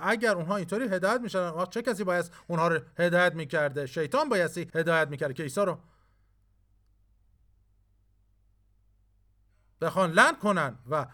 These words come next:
ما چی؟ ما از شیطان نیستیم. هللویا. و ما چی؟ ما روح خدا رو داریم. هللویا.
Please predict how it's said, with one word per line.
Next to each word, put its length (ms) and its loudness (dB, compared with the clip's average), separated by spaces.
ما 240 0
چی؟ 240 -4
ما 340 0
از 240 -4
شیطان 420 -4
نیستیم. 420 0
هللویا. 440 -6
و 180 -2
ما 240 2
چی؟ 340 -4
ما 180 2
روح 460 2
خدا 300 -2
رو 80 -6
داریم. 300 -16
هللویا. 560 0